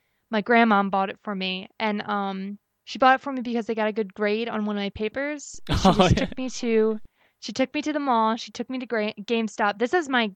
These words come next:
Speaker 1: grandmom, by the way. Um, and I just, I was looking through all the games, and I was like, "Which game would I pick up?" 'Cause I only had a demo C D. So, um, I picked up Crash Bandicoot, and I've loved it ever since.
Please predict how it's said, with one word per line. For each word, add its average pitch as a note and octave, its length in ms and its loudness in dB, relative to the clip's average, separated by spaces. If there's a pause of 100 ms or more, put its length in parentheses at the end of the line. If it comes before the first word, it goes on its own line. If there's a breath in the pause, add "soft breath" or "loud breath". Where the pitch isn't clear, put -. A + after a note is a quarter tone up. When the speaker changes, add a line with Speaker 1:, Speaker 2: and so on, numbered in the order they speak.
(140)
Speaker 1:
grandmom, A3+ 640 0
by A#3 140 2
the A#3+ 120 -2
way. A#3+ 220 0 (840 soft breath)
Um, G#3 440 4 (160)
and G#3 580 0 (340)
I A#3 120 4
just, A3 360 -8 (380)
I A3+ 100 2
was A3 120 -2
looking C4+ 240 -2
through C#4 200 -4
all B3+ 100 2
the A3 80 -6
games, B3+ 460 -4
and G3+ 80 -4
I G3+ 100 -4
was G3 120 -8
like, G3+ 160 -8
"Which G#3+ 260 -10
game A3 240 -4
would G3+ 100 -4
I F#3 100 -8 (440)
pick G3 220 -12
up?" B3+ 220 -2 (100)
'Cause G#3 140 -10
I A3 100 0
only A3 180 -6
had G#3 140 -10
a F#3+ 60 -12
demo G#3+ 340 -6
C F#3+ 220 -14
D. F#3 240 -10 (220)
So, G3 500 2
um, F#3 480 -2 (320)
I F#3+ 120 -10
picked G#3+ 240 -10
up G#3 120 -8
Crash G#3 280 -12
Bandicoot, G#3+ 520 -8 (120)
and G3 360 -10
I've F#3+ 460 -12
loved G3+ 260 -6
it F#3 100 -8
ever F#3+ 240 -8
since. G3+ 340 -10